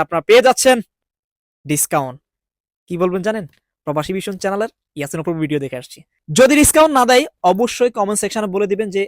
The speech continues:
আমি এইখান থেকে জিনিসপত্র কিনছি কিন্তু আমাকে ডিসকাউন্ট দেয়নি, তারপরের বিষয়টা আমি দেখব।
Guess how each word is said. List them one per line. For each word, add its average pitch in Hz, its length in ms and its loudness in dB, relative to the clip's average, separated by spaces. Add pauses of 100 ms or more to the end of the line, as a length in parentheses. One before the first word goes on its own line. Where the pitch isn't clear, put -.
(160)
আমি 165 220 -6 (100)
এইখান 175 300 -6
থেকে 220 280 -8 (680)
জিনিসপত্র 175 460 -8 (180)
কিনছি 220 320 -6
কিন্তু 285 240 -10
আমাকে 160 300 -6
ডিসকাউন্ট 147 460 -6
দেয়নি, 139 280 -4 (1000)
তারপরের 208 380 -4
বিষয়টা 175 200 -6
আমি 151 120 -8
দেখব। 127 220 -12